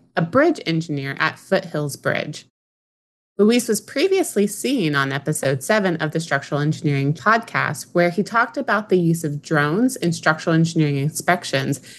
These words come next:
and how drones will impact bridge inspections.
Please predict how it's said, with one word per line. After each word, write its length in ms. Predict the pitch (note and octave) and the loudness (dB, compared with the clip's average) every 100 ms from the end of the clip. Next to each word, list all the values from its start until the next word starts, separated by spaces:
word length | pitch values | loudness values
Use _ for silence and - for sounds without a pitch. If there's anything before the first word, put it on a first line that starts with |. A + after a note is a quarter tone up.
| - | -4
and 120 | F#3 G3+ | 0 2
how 200 | A3 A#3 | 4 2
drones 560 | F3 E3+ D3 D3+ E3 | 2 2 0 0 -2
will 120 | F#3+ | -4
impact 600 | - C#3+ C#3 A#2 A#2 - | -2 -2 -4 -6 -12 -4
bridge 240 | - A3 G#3 | 2 2 2
inspections. 800 | C3+ C3 - - - - D#3+ | -2 -2 -6 -8 -8 -6 -6